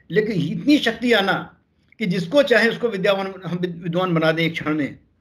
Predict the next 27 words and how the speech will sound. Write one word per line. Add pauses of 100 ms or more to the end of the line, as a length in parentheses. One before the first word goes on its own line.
(440)
वो
कोई
विद्यावान
ही
कर
सकता
है, (640)
विद्वान
नहीं
कर
सकता
है। (1200)
तो
ऐसे
विद्यावान
संसार
में
बहुत
कम
हैं, (440)
और
वही
व्यक्ति
विद्यावान
हो
सकता
है